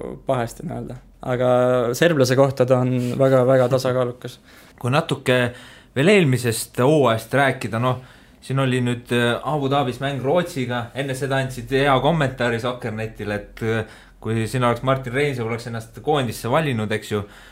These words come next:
Speaker 2: Kui numbriliselt vaadata, ei olnud üldse nii hu-, hull hooaeg, aga mi-, miks see siis, äh, sinu jaoks ikkagi vi-, viltu läks, miks sa ise üldse rahule ei jäänud?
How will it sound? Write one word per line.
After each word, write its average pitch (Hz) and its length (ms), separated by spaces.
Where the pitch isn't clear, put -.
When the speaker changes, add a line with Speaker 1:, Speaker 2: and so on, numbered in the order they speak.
Speaker 2:
Kui 143 120
numbriliselt 151 400
vaadata, 139 420
ei 151 100
olnud 160 180
üldse 202 280
nii 127 100
hu-, 127 320
hull 131 280
hooaeg, 104 520
aga 107 220
mi-, 143 220
miks 196 220
see 151 320
siis, 143 240
äh, 165 160
sinu 190 320
jaoks 139 240
ikkagi 143 380
vi-, 165 120
viltu 180 380
läks, 170 320
miks 143 160
sa 151 180
ise 156 260
üldse 131 220
rahule 113 280
ei 110 80
jäänud? 98 320